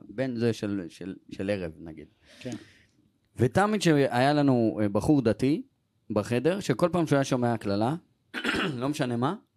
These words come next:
Speaker 1: מי אמר, הוא היה עושה, "ששש", חזק. אוקיי, עכשיו, בהתחלה התעצבנו, ממש. "למה אתה עושה את זה? למה אתה עושה את זה? למה אתה",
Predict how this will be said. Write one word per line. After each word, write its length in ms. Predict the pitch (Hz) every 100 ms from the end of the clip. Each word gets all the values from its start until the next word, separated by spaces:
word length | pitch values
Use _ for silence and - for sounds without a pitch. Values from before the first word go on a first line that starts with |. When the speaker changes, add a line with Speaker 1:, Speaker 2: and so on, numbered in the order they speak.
| _
Speaker 1:
מי 300 | 123 135 151
אמר, 280 | 131 147 185 -
הוא 100 | -
היה 100 | 120
עושה, 200 | 123 135 120 - _
"ששש", 760 | - - - - - - - - _ _ _
חזק. 400 | 82 82 87 - _ _ _ _ - _ _ _
אוקיי, 240 | 113 117 147
עכשיו, 220 | 139 87
בהתחלה 540 | 92 - 98 123 160 165 _ -
התעצבנו, 460 | 98 - 123 107 87 _ _ _ _ _ -
ממש. 480 | 98 120 107 - - _ _ _ _ _ -
"למה 180 | 107 135
אתה 140 | 127
עושה 220 | 117 -
את 80 | 131
זה? 80 | 139
למה 160 | 123
אתה 120 | 120 104
עושה 180 | -
את 80 | 120
זה? 60 | 127
למה 140 | 113
אתה", 140 | 104